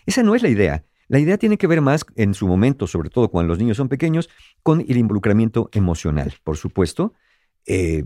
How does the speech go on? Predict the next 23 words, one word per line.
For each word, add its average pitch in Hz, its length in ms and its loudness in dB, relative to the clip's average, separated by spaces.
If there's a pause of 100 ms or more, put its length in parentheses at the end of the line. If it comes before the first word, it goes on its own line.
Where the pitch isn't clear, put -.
además 85 380 0
de 87 80 -2
todo 85 200 -2
lo 76 100 -2
demás. 62 420 -10 (1080)
¿Qué 208 100 2
hacemos 190 320 0
entonces? - 680 -4 (960)
Pues 107 140 2
miren, 85 280 0
aquí - 180 -6
depende 90 340 0
de 71 120 -2
muchas 71 300 -8
cosas. - 460 -18 (680)
Si - 140 0
hay 151 80 4
voluntad 131 480 0 (460)
o 107 100 2
si 98 140 -2
no 87 80 0
hay 80 80 0
voluntad. 62 400 -10